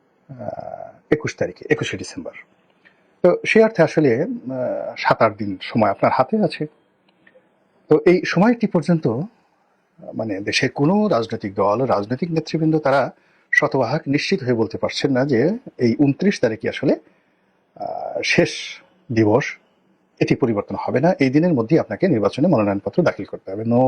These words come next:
one, হাও না, নাও না, মানে, কেউ জোর দিয়ে বলতে পারছে না যে নির্বাচনের তফসিল পরিবর্তন হবে, হওয়া উচিত। আবার কেউ একথাও জোর দিয়ে, আহ, বলতে পারছেন না যে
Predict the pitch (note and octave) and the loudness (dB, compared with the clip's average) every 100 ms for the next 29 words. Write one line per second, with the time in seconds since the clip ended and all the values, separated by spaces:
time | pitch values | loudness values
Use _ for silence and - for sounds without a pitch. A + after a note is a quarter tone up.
0 | G2+ G#2+ F#2+ - _ _ _ _ _ _ | 2 -2 -4 -10 _ _ _ _ _ _
1 | _ _ _ _ _ _ _ - C#3+ E3+ | _ _ _ _ _ _ _ 0 0 0
2 | F#3 A#3 _ _ _ - - F2 F2+ - | -2 -4 _ _ _ -8 -6 -6 -10 -16
3 | _ _ _ _ _ _ _ - F#3 - | _ _ _ _ _ _ _ -4 -4 -4
4 | - F3 D3+ F3+ A#3 D#3+ D#3+ - - A#2+ | -2 0 0 0 0 0 -2 -4 -6 -8
5 | G2+ D3 G3+ B2 - A#2 A2+ - G#2+ A#2 | -4 -2 0 -2 -4 -4 -4 -4 -4 0
6 | A2+ - B2+ - F3+ - - G#2 A2+ - | 0 0 -4 -4 -8 -6 -4 -2 -2 -6
7 | - _ _ _ _ _ _ _ - D3+ | -8 _ _ _ _ _ _ _ -2 2
8 | E3+ F#3+ - E3 F#3+ A#3+ E3 C3+ C#3+ A#2 | 4 4 2 4 4 4 6 4 4 4
9 | E3 C4+ A#3+ - D3+ C2+ C2 - - - | 4 0 -10 -12 -2 0 0 -2 -4 0
10 | B2+ A#2+ B2 - C#3 C3 A2 A2+ A3+ | 2 2 0 0 0 0 2 4 4